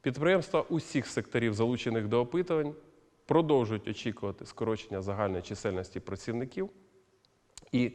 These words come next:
найменш песимістичні оцінки надали підприємства торгівлі.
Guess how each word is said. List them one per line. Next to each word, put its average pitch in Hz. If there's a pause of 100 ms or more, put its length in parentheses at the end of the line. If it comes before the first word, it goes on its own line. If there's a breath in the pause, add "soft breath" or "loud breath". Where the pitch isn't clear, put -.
(300 loud breath)
найменш 127 (160)
песимістичні 117
оцінки 175
надали 110
підприємства 104 (240)
торгівлі. 95